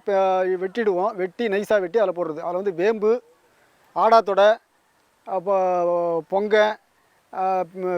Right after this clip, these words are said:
பின்னை, இந்த மாதிரி கச-, இந்த கசப்பு தழைகள், கசப்பு தழைகள்லாம் வெட்டி, நைஸா வெட்டி இடிச்சு, தொட்டியில போட்டு, அதை ஊற வச்சு, அதையும் வடிகட்டி, அதையும் பூச்சி விரட்டிக்காக அதையும் பயன்படுத்திட்டு இருக்கோம். அது மாதிரி தொடர்ந்து அது மாதிரி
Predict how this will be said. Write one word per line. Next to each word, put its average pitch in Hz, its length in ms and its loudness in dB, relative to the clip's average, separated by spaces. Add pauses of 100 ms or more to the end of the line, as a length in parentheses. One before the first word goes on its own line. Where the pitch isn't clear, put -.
பின்னை, 214 400 0 (100)
இந்த 208 180 -6
மாதிரி 214 420 0
கச-, 208 500 0
இந்த 180 600 -2
கசப்பு 247 380 0
தழைகள், 208 340 2 (840)
கசப்பு 262 340 2
தழைகள்லாம் 226 380 2
வெட்டி, 214 260 -2
நைஸா 214 380 0
வெட்டி 202 240 -6
இடிச்சு, 220 460 -4 (280)
தொட்டியில 214 280 0
போட்டு, 190 500 2
அதை 196 280 -2
ஊற 226 240 2
வச்சு, 208 380 -4 (540)
அதையும் 269 360 2
வடிகட்டி, 226 380 2
அதையும் 196 840 0
பூச்சி 226 220 -2
விரட்டிக்காக 185 360 -2
அதையும் 185 280 -2
பயன்படுத்திட்டு 156 460 -6
இருக்கோம். 135 280 -14 (640)
அது 226 220 0
மாதிரி 254 200 2
தொடர்ந்து 247 320 2
அது 233 80 4
மாதிரி 202 480 2